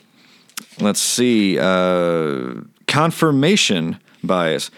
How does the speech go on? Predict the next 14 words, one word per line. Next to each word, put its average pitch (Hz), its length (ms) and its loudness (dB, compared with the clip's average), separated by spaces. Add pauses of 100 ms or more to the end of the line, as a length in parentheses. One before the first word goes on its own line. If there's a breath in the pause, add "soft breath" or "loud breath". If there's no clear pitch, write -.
Confirmation 151 580 2
bias 101 440 2
is 104 220 -2
where 104 100 2
people 107 560 0 (1120 soft breath)
only 135 720 0 (1800 soft breath)
seek - 380 0
out 98 240 2
information 92 560 0
that 80 100 -4
they 85 100 2
already 87 200 2
agree 57 260 -4
with, - 300 -10